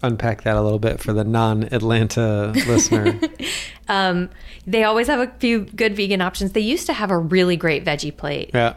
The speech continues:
Speaker 2: Like, so good. Sometimes a veggie plate can be kinda boring, but their
Speaker 1: Mm-hmm.
Speaker 2: veggie plate was great. Everything was roasted and seasoned and wonderful.
Speaker 1: Yeah.
Speaker 2: Uh, so we went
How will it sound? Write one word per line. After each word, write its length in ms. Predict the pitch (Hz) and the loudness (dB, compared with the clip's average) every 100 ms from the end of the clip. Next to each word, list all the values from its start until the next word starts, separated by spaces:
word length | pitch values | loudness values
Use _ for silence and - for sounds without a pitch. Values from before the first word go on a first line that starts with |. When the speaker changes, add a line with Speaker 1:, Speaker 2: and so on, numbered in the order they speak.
| 190 | 0
Speaker 2:
Like, 180 | 190 196 | -2 -2
so 280 | - 233 190 | 0 2 4
good. 300 | 175 151 - | 2 0 -2
Sometimes 440 | - 269 320 311 | -2 0 0 0
a 60 | 262 | 0
veggie 340 | 220 214 214 | 0 0 -2
plate 220 | 208 208 - | -2 -2 -2
can 120 | 190 | -2
be 160 | 185 | -2
kinda 240 | 175 180 165 | -2 -4 -4
boring, 380 | 165 170 185 185 | -2 0 0 0
but 200 | 165 143 | 2 6
their 180 | 131 214 | 6 6
Speaker 1:
Mm-hmm. 80 | |
Speaker 2:
veggie 240 | 180 170 165 | 2 -2 -4
plate 180 | 165 139 | -2 -4
was 120 | - | -6
great. 380 | - 180 127 - | -8 -4 -4 -2
Everything 360 | 190 190 190 165 | -4 -4 -4 -6
was 160 | 156 | -8
roasted 500 | 185 214 208 - 208 170 | -2 2 2 2 0 0
and 140 | 151 | -6
seasoned 480 | - 196 190 196 185 | -4 -2 -2 -2 -4
and 200 | 160 165 | -6 -8
wonderful. 500 | 147 - - - - - | -10 -10 -14 -14 -10 2
Speaker 1:
Yeah. 320 | 143 190 - - - - - - - - | 4 4 2 -6 -20 -20 -20 -20 -20 -8
Speaker 2:
Uh, 240 | - 196 175 | -2 0 0
so 180 | - 208 | 2 2
we 120 | 262 | 4
went 280 | 302 269 | 2 0